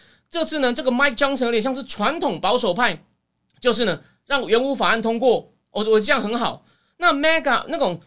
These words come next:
传统maga派呢，有点太注重美国，所以呢，我礼拜四预录呢，其中一个主题是在讲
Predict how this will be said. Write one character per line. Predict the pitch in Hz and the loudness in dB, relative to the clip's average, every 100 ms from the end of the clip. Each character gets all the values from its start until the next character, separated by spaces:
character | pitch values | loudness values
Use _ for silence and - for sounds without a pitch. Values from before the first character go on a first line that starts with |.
| _ | _
传 | 233 285 | -4 -2
统 | 285 180 - | -2 -6 -4
maga | 269 285 220 | -4 0 0
派 | 247 269 | 2 0
呢， | 208 | 0
有 | 254 | 0
点 | 247 156 _ _ | -2 -4 _ _
太 | - 311 | -2 0
注 | 320 | 0
重 | 254 254 | -2 0
美 | 170 135 | 0 -2
国， | 143 151 - _ | -4 -6 -10 _
所 | 349 | -4
以 | 302 | -2
呢， | 254 | 0
我 | 294 | 0
礼 | 302 208 | -2 0
拜 | 294 | -2
四 | 294 285 | -2 -6
预 | 311 | -4
录 | 294 285 | -2 -2
呢， | 220 202 | -2 -2
其 | 214 | -2
中 | 294 | -2
一 | |
个 | 262 | -2
主 | 190 165 | -4 -6
题 | 190 | -2
是 | |
在 | 262 | -2
讲 | 202 139 | -2 -4